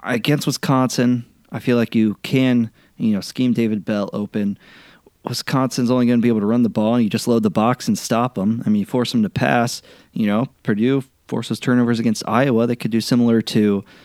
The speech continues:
you know, similar to that against Wisconsin. Uh, very, two very similar teams, especially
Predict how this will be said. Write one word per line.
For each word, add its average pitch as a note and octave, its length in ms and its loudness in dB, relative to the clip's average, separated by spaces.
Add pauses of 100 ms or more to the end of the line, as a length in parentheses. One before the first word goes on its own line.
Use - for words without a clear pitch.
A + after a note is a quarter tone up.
(640)
you A2+ 80 -2
know, G2 80 0
similar A#2+ 280 0
to A2 100 -6
that G#2 160 0
against G#2 280 -2
Wisconsin. A2 800 -4
Uh, G2 300 -6
very, A2 400 -4
two - 180 -2
very B2 220 0
similar A2+ 380 0
teams, A2 420 0
especially A2 640 -4